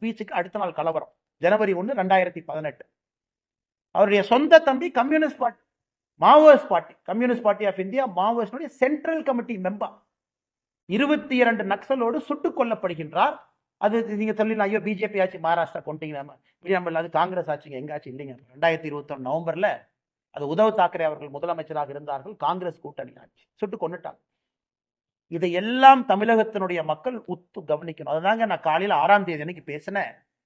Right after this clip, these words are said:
அம்பேத்கர் ஐயாவை வைத்து எந்த அளவுக்கு அரசியல் வியாபாரம் தமிழகத்திலே நடைபெறுவது என்பதற்கு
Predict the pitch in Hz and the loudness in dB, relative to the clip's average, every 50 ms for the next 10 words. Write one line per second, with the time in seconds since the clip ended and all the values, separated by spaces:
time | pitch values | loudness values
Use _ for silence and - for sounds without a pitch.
0 | _ _ _ - - 214 214 226 262 262 262 262 254 233 226 208 208 202 196 196 | _ _ _ -2 -2 0 4 6 8 8 8 6 2 0 0 2 4 6 6 6
1 | 196 190 180 160 180 196 214 208 208 - 285 269 185 175 175 208 202 214 214 220 | 4 2 0 -2 -4 -6 -6 -8 -10 -8 -6 -4 -2 -2 -2 0 0 2 2 0
2 | 240 254 - 247 165 165 220 254 247 254 - 262 269 262 226 170 175 196 208 233 | 0 -2 0 2 4 4 4 4 2 0 0 0 0 0 0 2 6 6 8 8
3 | 220 226 214 208 233 285 262 - 180 196 214 214 208 208 208 - 190 190 170 151 | 8 8 8 8 6 2 0 -2 -2 0 0 0 0 0 -2 -2 -2 -4 -2 -2
4 | 165 190 190 190 175 180 180 170 160 151 147 170 170 175 170 - 285 262 277 - | -2 -4 -2 -4 -4 -6 -6 -8 -10 -12 -12 -12 -12 -12 -2 0 0 0 0 -2